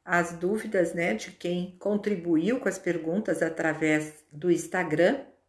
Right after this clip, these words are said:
E eu me coloco à disposição e convido vocês para os nossos próximos temas,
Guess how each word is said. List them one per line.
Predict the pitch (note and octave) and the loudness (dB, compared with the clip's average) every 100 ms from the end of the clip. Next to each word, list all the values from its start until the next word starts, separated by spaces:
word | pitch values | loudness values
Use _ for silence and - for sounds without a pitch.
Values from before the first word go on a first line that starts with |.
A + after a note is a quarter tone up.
| _ - - - - _ _ _ - | _ -20 -20 -20 -20 _ _ _ 6
E | D#4 | 8
eu | C4+ | 10
me | C#4+ | 6
coloco | D4 B3 G#3+ A#3+ | 4 4 2 0
à | |
disposição | - B3 - A#3 A3 G3 F3+ - F3 G3 A#3+ A3+ E3+ - | -4 -6 -6 -4 -4 -6 -12 -4 2 4 4 2 -2 -6
e | A3 | -4
convido | A3 B3 G#3 G3 A3 | 2 2 2 -2 -2
vocês | C4 C4+ - F3+ F3 F3 - _ _ | -2 -2 -2 2 2 -2 -14 _ _
para | - | -8
os | F#3+ F3+ | -6 -4
nossos | F3+ F3 F3 - | 0 0 -2 -12
próximos | - F3+ F3 F3 C#4 C#4 | -6 0 0 -2 -8 -8
temas, | - E3 E3+ E3 D3+ - | -2 2 2 0 -6 -12